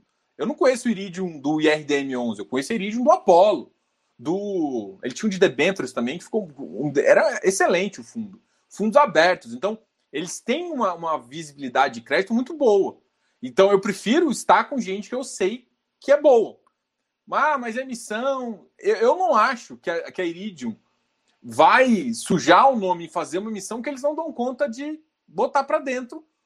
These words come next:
num, num, num, num crédito bom. É isso que eu acho.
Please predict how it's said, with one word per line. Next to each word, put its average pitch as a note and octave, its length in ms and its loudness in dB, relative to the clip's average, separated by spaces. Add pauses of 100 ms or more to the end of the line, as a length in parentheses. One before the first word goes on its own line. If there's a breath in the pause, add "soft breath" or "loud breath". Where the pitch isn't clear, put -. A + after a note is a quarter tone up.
(140)
num, C4 320 -4
num, C4+ 200 -4
num, G#3 220 -14
num G3 340 -6
crédito A#3 420 0
bom. G#3+ 360 -2 (320)
É E3+ 140 0
isso F#3 220 -2
que B3+ 80 -8
eu C#4 80 4
acho. F3+ 280 2